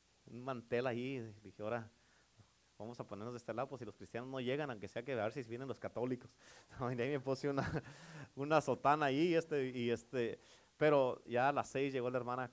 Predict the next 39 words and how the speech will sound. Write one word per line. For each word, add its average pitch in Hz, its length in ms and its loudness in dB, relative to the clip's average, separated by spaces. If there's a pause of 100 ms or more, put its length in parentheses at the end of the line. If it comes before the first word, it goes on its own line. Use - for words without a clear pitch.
Quintero 120 640 0
por 107 140 -6
ahí, 143 420 -4
luego 120 120 -4
ya 113 60 -2
empezaron 117 400 -6
a 104 40 -8
llegar 98 300 -2
ahí 110 200 -4
unos 113 180 -12
cuantos, 113 360 -6
pero 104 200 -6
les 95 180 -8
animamos 101 400 -8
que 104 100 -10
sigan 120 300 -4
yendo 120 260 -4
al 107 80 -10
Summit, 107 360 -10 (460)
sean 120 300 -4
parte 117 320 2
de 117 40 -2
lo 110 80 -6
que - 80 -10
estamos 110 320 -8
haciendo, 117 480 -8 (480)
pa-, - 100 -10 (120)
sean 110 260 -4
parte 120 300 2
de 113 40 2
las 101 180 -2
almas 113 280 -2
que 107 80 -8
se - 100 -18
están 101 220 -6
entregando 98 400 -8
a - 20 -8
Cristo, 92 320 -12
amén. 101 220 -10